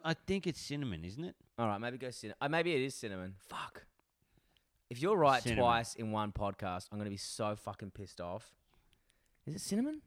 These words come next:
Speaker 1: I think it was called the Cinnamon Challenge,
Speaker 2: Yeah,
Speaker 1: wasn't it?
Speaker 2: it's cinnamon. Fuck.
Speaker 1: Ah, yeah.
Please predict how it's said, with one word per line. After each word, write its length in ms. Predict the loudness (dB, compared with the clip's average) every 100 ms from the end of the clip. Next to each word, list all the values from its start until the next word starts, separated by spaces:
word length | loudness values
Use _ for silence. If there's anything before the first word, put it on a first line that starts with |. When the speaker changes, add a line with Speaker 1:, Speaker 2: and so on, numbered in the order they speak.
| _ _
Speaker 1:
I 40 | -8
think 120 | -4
it 40 | -4
was 100 | -2
called 220 | -2 -2
the 40 |
Cinnamon 400 | -4 -6 -4 -4
Challenge, 320 | -4 -6 -2
Speaker 2:
Yeah, 120 | 0 2
Speaker 1:
wasn't 160 | 0
it? 20 | -2
Speaker 2:
it's 120 | -6
cinnamon. 460 | -10 -10 -12 -12 -14
Fuck. 280 | -14 -12 -12 -14 -16 -10
Speaker 1:
Ah, 500 | -6 -2 -2 0 0 -2
yeah. 380 | -2 0 -2